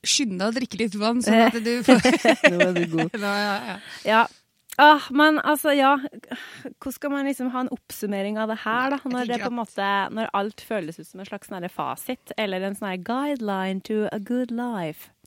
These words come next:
Speaker 1: Nei, det kan du si. Jeg tenker vi må igjen, sånn som vi sa i innledningen, vi må bare bli bedre på alt. Vi må skjerpe
Speaker 2: Ja.
Speaker 1: oss, vi må bli bedre på alt.
Speaker 2: Vi må det.
Speaker 1: Ja.
Speaker 2: Men vi må ta timer, og vi må huske på å være like nysgjerrig som, eh, Guro.
Speaker 1: Det må vi.
Speaker 2: Vi må drikke vann.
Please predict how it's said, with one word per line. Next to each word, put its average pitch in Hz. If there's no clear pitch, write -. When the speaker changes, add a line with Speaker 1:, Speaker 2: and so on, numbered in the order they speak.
Speaker 1:
Nei, 220
det 196
kan 202
du 220
si. 202
Jeg 240
tenker 294
vi 302
må 339
igjen, 302
sånn 294
som 285
vi 285
sa 262
i 240
innledningen, 208
vi 262
må -
bare 202
bli 185
bedre 160
på 220
alt. 220
Vi 302
må 330
skjerpe 285
Speaker 2:
Ja. 240
Speaker 1:
oss, 220
vi 285
må 277
bli 262
bedre 214
på 233
alt. 247
Speaker 2:
Vi 240
må 208
det. 214
Speaker 1:
Ja. 220
Speaker 2:
Men 233
vi 247
må 254
ta 262
timer, 233
og 233
vi 233
må 226
huske 240
på 214
å 208
være 202
like 220
nysgjerrig 196
som, 196
eh, 190
Guro. 254
Speaker 1:
Det 208
må 175
vi. 185
Speaker 2:
Vi 214
må 208
drikke 190
vann. 175